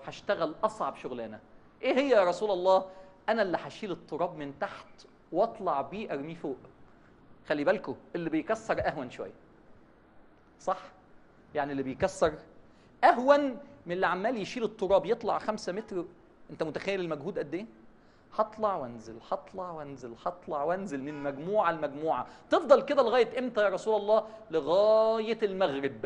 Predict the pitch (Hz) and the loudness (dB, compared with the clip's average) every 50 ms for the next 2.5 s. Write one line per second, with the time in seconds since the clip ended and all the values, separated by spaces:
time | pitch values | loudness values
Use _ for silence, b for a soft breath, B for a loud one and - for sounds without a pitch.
0 | - - 262 285 277 220 214 214 202 202 196 196 - 277 240 233 214 202 - 180 | 0 2 2 2 2 0 -2 0 0 0 0 2 2 2 2 4 2 2 2 0
1 | 170 - - 226 254 262 233 220 - 269 269 - 233 196 156 180 180 170 190 196 | -6 -2 2 2 2 4 4 4 4 4 0 2 0 0 2 2 2 4 4 4
2 | 185 170 - - 202 180 156 113 110 - | 2 2 2 2 2 2 2 0 -2 -4